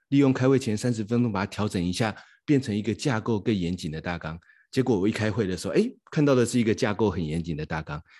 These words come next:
我本来预期的只是第一种情况，就是他开会之前，然后脑中就随便倒出一些杂乱的想法。但我原本预期说那样也没关系，因为反正我可以跟他一起整理嘛。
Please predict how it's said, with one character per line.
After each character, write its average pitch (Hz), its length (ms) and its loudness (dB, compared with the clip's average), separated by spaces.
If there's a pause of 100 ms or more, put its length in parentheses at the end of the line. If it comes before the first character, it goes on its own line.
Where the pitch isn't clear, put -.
(140)
我 156 100 4
本 151 100 6
来 143 140 4
预 165 140 4
期 120 160 0
的 107 120 2
只 90 120 -6
是 131 120 -2
第 117 180 2
一 120 40 4
种 95 160 -2
情 85 180 -6
况， 98 240 -2 (220)
就 - 80 -2
是 131 140 0
他 123 100 2
开 127 180 2
会 127 140 6
之 123 140 -2
前， 95 340 -2 (160)
然 110 140 -2
后 - 20 4
脑 110 180 4
中 110 200 -2
就 113 80 0
随 98 160 -2
便 107 160 0
倒 104 160 0
出 107 160 -4
一 104 60 0
些 104 140 0
杂 87 200 -4
乱 95 160 0
的 87 40 -2
想 82 240 -10
法。 80 160 -6 (240)
但 170 120 2
我 127 260 4
原 135 140 4
本 123 120 4
预 139 140 2
期 120 180 -2
说 131 200 2
那 139 80 4
样 131 120 4
也 95 120 0
没 87 160 -2
关 104 180 0
系， 104 260 0 (140)
因 127 100 2
为 135 220 4 (160)
反 - 140 -6
正 120 100 0
我 92 80 0
可 107 100 -4
以 98 40 -2
跟 95 120 -6
他 98 120 -2
一 101 60 -4
起 95 140 -6
整 80 220 -8
理 80 80 -2
嘛。 71 140 -12